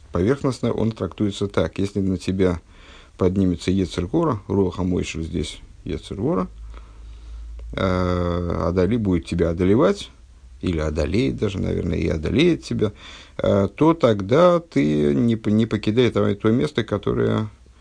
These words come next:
э, с которому ты был привычен, в смысле, э, не покидай слова Торы, так он трактует. Поскольку слова Торы, они марпей, они способны, опять же, два объяснения, которые мы давали, э, ослабить или исцелить,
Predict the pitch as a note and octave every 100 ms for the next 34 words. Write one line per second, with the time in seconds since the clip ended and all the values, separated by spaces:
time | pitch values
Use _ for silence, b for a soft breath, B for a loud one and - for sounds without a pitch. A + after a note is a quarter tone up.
0 | b b - - G2+ F#2 F#2 F2+ - -
1 | - F2 G#2+ F#2+ F#2 - F2 E2 - F2+
2 | A2+ G3 F#3 C3+ C3 - A#2+ D#3 F3 F3+
3 | - - - - F#2 F2 F#2 G2 F#2+ F#2
4 | G2 C3+ C3+ G2+ A2 B2 A2 D#2+ B1 D2+
5 | - D#2 - D2 - - E2 - A2+ -
6 | - F#2+ G#2+ A2+ G#3 G#3 F3 - - F#2+
7 | A#2 E3 B2+ A2 - B2 C#3+ D#3+ - b
8 | b b b b - G2 F#2+ F#2+ F2 F#2
9 | F2 E2+ B1 - D#2 E2 E2 - E2+ E2
10 | - - F3 F#3 D3+ D3 C3 B2+ A#2 A#2
11 | A2+ G#2+ - F#2+ G2 - - E2+ - F#2
12 | E2+ E2+ - b b b b b b -
13 | F2 F2+ E2 - - A2 G3 A3